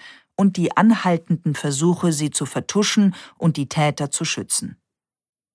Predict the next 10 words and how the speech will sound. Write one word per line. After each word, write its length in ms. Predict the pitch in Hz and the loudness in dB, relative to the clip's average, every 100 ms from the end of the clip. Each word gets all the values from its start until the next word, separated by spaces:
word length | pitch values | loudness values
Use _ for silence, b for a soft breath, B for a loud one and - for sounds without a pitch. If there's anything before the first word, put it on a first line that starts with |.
| _ - | _ -10
Die 60 | 190 | -6
katholische 500 | 202 214 226 202 180 | -2 0 2 0 0
Kirche 460 | - 202 196 185 | 0 0 2 0
hat 100 | 160 | 0
sich 160 | - 147 | -4 -2
damit 380 | 160 160 160 - | 0 0 -2 -4
einen 180 | 147 | -4
schweren 460 | 143 - 165 165 180 | -4 -2 0 2 0
Schaden 400 | - 202 202 185 | 0 0 2 0
zugefügt. 760 | - 135 - - - - - | -2 -8 -10 -12 -16 -18 -20